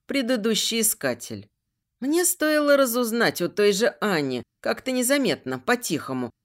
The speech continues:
о том, как и при каких обстоятельствах погибла девушка.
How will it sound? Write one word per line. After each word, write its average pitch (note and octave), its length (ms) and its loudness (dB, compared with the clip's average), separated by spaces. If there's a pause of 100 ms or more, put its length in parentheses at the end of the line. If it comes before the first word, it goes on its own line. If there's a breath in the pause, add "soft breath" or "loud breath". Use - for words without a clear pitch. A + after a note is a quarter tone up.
о F#3 140 -4
том, D4 340 2 (240 loud breath)
как C#4+ 420 -4
и A3+ 120 -4
при G#3+ 160 0
каких G3+ 400 0
обстоятельствах C4 960 -4
погибла G3+ 460 0
девушка. C#3 600 -6